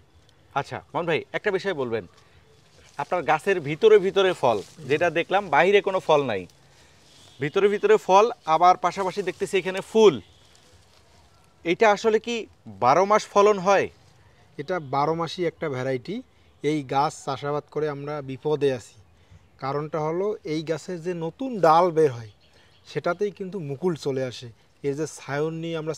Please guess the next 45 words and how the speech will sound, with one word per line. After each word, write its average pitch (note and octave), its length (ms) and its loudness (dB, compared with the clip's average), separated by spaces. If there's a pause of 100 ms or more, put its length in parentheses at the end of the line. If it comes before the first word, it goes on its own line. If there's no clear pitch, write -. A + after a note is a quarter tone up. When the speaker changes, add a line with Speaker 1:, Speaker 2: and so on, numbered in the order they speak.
Speaker 2:
চারা C#3+ 300 0
তৈরি D3 260 -4
করব, C#3+ 200 -4 (460)
সেটা D3 180 -6 (100)
করার C#3+ 220 -4 (100)
সুযোগ D3 320 -6
হয় C#3 160 -4
না। A#3+ 40 -8 (320)
এই D3 120 -6
কারণে E3+ 280 0
আমি F3 180 -6
বলে D3 200 -2
থাকি D3+ 180 -8
যে E3+ 80 -8
এটাতে E3 260 -10
বিপদে D3+ 420 -2
আছি। B2 160 -14 (440)
এই D3 200 -2
গাছটাতে F3+ 320 -6 (140)
এত - 100 -14 (120)
বেশি A3 240 -4
ফল G3+ 160 4 (100)
আসে, F3 140 -6 (120)
বারো G3+ 240 -2
মাসেই F#3 340 -4
নতুন G3+ 200 -6 (120)
ডাল F#3 180 2 (100)
বের F3 200 -2
হবে A3 180 -4 (480)
আর C3+ 160 -4
মুকুল C3 180 -8 (100)
চলে B2+ 240 -8
আসবে। A#2 200 -16 (540)
Speaker 1:
আচ্ছা, A#2+ 200 -8 (460)
এটা F#3 120 0 (120)
জাত D3+ 240 4
কি D3 140 -8
ভাই? F#2+ 120 -12 (100)
Speaker 2:
এটা D#3+ 180 -6
হলো F#3 160 -2 (200)
থাইল্যান্ডের D3+ 540 -6
একটা - 220 -12
জাত, C#3 180 -8 (380)
থাই D#3+ 180 -6 (100)
ভ্যারাইটি, C3 360 -10